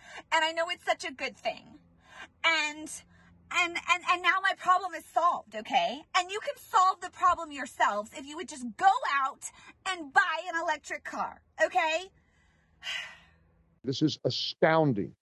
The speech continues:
Speaker 2: This is how ridiculously partisan Liz Cheney and the committee is. Now, understand, they're making the case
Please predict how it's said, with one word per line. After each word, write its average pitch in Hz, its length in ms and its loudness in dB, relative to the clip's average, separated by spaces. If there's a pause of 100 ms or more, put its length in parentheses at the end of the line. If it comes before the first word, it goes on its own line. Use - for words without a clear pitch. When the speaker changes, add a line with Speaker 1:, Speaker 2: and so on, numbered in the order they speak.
(300)
Speaker 2:
This 165 220 4
is 185 160 2
how 151 500 4 (220)
ridiculously 175 1120 6
partisan 120 840 4 (320)
Liz 147 280 6
Cheney 131 600 4 (220)
and 143 180 6
the 147 80 6
committee 127 640 6
is. 143 500 6 (460)
Now, 156 280 4 (180)
understand, 196 500 6
they're 135 80 6
making 180 360 6
the 247 80 4
case 131 680 2